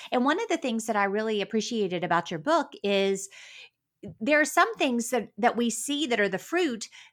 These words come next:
but when you kind of evaluate it down deeper, you see what's really causing it. And,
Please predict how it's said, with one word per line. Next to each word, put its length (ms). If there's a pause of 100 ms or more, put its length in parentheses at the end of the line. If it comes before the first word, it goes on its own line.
(120)
but 280 (320)
when 180
you 140
kind 180
of 100
evaluate 680
it 140
down 260
deeper, 360
you 200
see 240
what's 240
really 320
causing 560
it. 200
And, 240